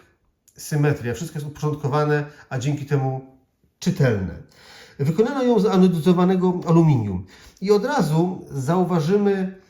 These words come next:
laserowo wygrawerowane fale. Chociaż okiem kamery to wcale nie tak od razu, choć myślę, że o, teraz widać je, e, doskonale. E,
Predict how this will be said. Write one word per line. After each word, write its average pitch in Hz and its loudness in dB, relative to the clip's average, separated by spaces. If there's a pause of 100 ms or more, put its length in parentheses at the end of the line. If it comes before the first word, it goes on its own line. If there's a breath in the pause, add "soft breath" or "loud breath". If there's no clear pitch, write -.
(180 loud breath)
laserowo 190 0
wygrawerowane 160 2
fale. 104 0 (800)
Chociaż 147 -8 (220)
okiem 151 -6
kamery 147 -2
to 143 -6
wcale 143 -6
nie 139 -4
tak 139 -8
od 156 -6
razu, 147 -4 (120)
choć - -16
myślę, 143 -10
że 139 -8
o, 139 -4
teraz 123 -4
widać 120 -6
je, 113 -4
e, - -8
doskonale. 107 -2 (580 loud breath)
E, 151 6